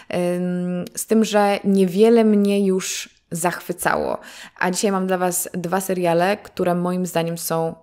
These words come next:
absolutnie genialne. Choć wiecie co? Chyba trochę kłamię, bo raz na parę miesięcy naprawdę jakaś perełka się zdarza i też wam zresztą o tym mówię.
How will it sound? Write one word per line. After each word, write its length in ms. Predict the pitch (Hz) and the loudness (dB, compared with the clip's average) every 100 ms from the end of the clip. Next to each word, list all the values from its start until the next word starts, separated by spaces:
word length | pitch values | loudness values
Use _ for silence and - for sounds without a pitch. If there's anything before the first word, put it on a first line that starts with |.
| _ | _
absolutnie 760 | 233 233 - 180 180 185 180 - _ - | 0 0 0 -2 -2 -2 -4 -4 _ -16
genialne. 760 | 165 214 208 175 160 147 - - _ | -4 0 2 2 0 -2 -6 -8 _
Choć 140 | - 269 | -10 -6
wiecie 160 | 285 | -4
co? 280 | 302 330 330 | -2 -2 -2
Chyba 220 | 330 311 | -2 -2
trochę 180 | 311 247 | 0 -2
kłamię, 400 | 233 160 - 76 - - - - | -2 0 0 -2 -4 -12 -20 -4
bo 340 | 196 208 202 - | 4 6 6 4
raz 240 | 233 285 | 0 2
na 80 | 262 | 0
parę 200 | 240 214 | 2 2
miesięcy 420 | 196 190 202 196 | 0 -2 -4 -4
naprawdę 360 | 190 180 185 175 | -4 -4 -4 -4
jakaś 200 | 175 - | -4 -6
perełka 340 | 170 165 170 | -4 -4 -4
się 140 | 165 160 | -6 -4
zdarza 360 | 151 170 165 | 0 2 0
i 80 | - | -6
też 360 | - 165 - 160 | -8 -6 -6 -6
wam 240 | 160 156 | -6 -8
zresztą 400 | - 156 - 156 | -8 -8 -6 -8
o 80 | 160 | -8
tym 200 | 160 165 | -6 -2
mówię. 260 | 170 151 | 0 0